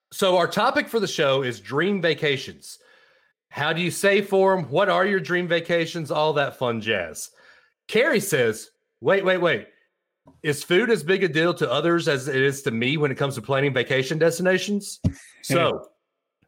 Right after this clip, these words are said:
Speaker 1: how is that for a segue? Because
Speaker 2: There we
Speaker 1: yes,
Speaker 2: go.
Speaker 1: it is. <laughs>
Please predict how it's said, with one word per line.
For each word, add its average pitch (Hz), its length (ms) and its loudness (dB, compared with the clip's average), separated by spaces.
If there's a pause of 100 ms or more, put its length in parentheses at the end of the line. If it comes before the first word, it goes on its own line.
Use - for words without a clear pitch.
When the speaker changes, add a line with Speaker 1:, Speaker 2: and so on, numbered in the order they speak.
(380)
Speaker 1:
how 277 360 2
is 180 160 -2
that 208 320 0
for 147 140 2
a 123 40 -2
segue? 135 600 -4 (280)
Because 156 300 -2
Speaker 2:
There 165 100 2
we 170 180 2
Speaker 1:
yes, 139 200 2
Speaker 2:
go. 143 60 4
Speaker 1:
it 151 120 0
is. 139 540 -4
<laughs> - 60 -14